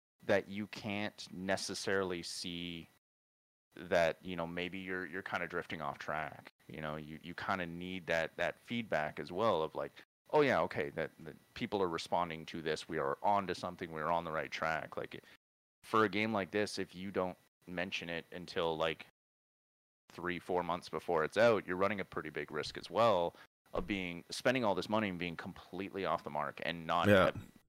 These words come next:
Speaker 1: not have known about it, you know? Like, it's, it's, it's a, it's a tricky sort of, you know, line to, to walk there. I, I honestly feel like, like, games would benefit from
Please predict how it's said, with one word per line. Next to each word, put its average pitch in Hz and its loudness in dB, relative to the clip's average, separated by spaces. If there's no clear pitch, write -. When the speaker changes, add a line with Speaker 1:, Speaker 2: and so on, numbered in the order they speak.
Speaker 1:
not 98 0
have 85 -6
known 90 -4
about 67 -4
it, 50 -12
you - -10
know? 80 -8
Like, 85 -4
it's, - -4
it's, - -2
it's 117 2
a, 143 2
it's - -4
a 127 -10
tricky 98 -4
sort 98 0
of, 92 -2
you 104 -6
know, 85 -2
line 87 2
to, 92 2
to - -2
walk 82 0
there. 73 -4
I, 82 6
I 131 8
honestly 151 6
feel 110 0
like, 85 0
like, 87 0
games 107 -2
would 98 -4
benefit 87 0
from 82 -4